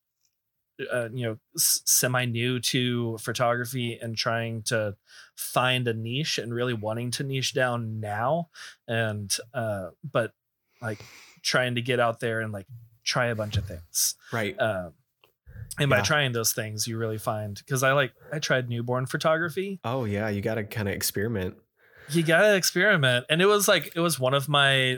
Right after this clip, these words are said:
Speaker 1: my early, early couples.
Speaker 2: Mm-hmm.
Speaker 1: And then they had a baby, like, a year after their wedding. So they're like,
Speaker 2: Mm.
Speaker 1: "Hey, we want you to do newborn photos." And I did. And it, I didn't really like it, but I was like, "You know, I'll try it again."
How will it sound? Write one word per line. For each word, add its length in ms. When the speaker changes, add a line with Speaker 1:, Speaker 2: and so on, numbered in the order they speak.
Speaker 1:
my 220
early, 440
early 600
couples. 640
Speaker 2:
Mm-hmm. 200
Speaker 1:
And 120
then 120
they 160
had 180
a 60
baby, 280
like, 200
a 60
year 260
after 240
their 160
wedding. 260
So 240
they're 140
like, 140
Speaker 2:
Mm. 20
Speaker 1:
"Hey, 380
we 140
want 260
you 160
to 220
do 300
newborn 440
photos." 540
And 200
I 120
did. 640
And 160
it, 140
I 100
didn't 380
really 220
like 280
it, 220
but 80
I 80
was 160
like, 140
"You 100
know, 140
I'll 60
try 220
it 120
again." 480